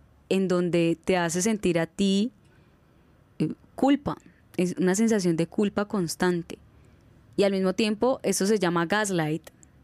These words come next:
que es la sensación de, que es la definición que se tiene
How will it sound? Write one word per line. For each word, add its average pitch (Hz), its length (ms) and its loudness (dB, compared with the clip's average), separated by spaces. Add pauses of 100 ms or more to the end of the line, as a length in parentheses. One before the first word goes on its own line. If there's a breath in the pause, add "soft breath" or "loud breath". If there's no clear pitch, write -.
(140)
que 175 180 2
es 165 100 0
la 170 120 4
sensación 185 540 2
de, 180 360 2 (640 soft breath)
que 202 100 0
es 202 40 2
la 208 100 4
definición 202 520 0
que 208 100 0
se 220 140 0
tiene 180 460 0